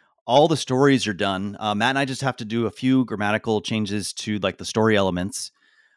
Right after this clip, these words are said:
Um, it's literally, we're at the point where we're just testing out the pack rarities and things. So we're getting close, but I just,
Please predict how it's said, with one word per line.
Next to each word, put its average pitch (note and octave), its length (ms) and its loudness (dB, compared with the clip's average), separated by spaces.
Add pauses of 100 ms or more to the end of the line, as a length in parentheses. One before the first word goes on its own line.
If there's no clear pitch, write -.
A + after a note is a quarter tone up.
(180)
Um, A2 320 0
it's A2 200 -10
literally, D3+ 460 0
we're C3 160 4
at B2 80 0
the A2+ 80 -8
point C3 300 -2
where A2+ 100 -2
we're G#2 140 -4
just G#2 200 -10
testing A#2+ 360 -4
out G#2+ 180 -2
the G2 80 -12
pack A2+ 380 -4
rarities G#2 460 -2
and E2 120 -12
things. E2 300 -10
So G#2+ 180 -4
we're A2+ 120 -4
getting D#3 200 0
close, B2 540 -2
but G2+ 100 -6
I G#2 100 -4
just, A2+ 340 -10